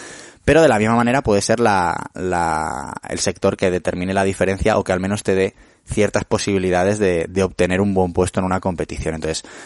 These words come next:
vamos a darle hoy la, la importancia que se merece y vamos a intentar,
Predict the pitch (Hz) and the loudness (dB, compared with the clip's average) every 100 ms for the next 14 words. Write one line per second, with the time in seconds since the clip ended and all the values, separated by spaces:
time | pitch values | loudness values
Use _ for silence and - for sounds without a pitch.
0 | - - - 135 147 139 120 107 101 101 | -20 -8 0 2 2 2 2 2 2 2
1 | 98 90 87 85 98 104 104 95 98 90 | 2 2 0 0 0 2 0 0 -2 -2
2 | 95 - - 90 85 85 85 113 202 254 | -4 -4 -4 -2 -2 -2 -2 0 0 -2
3 | - - - - 120 170 180 160 135 117 | -10 -18 -6 2 4 4 2 2 2 2
4 | 101 87 | 0 0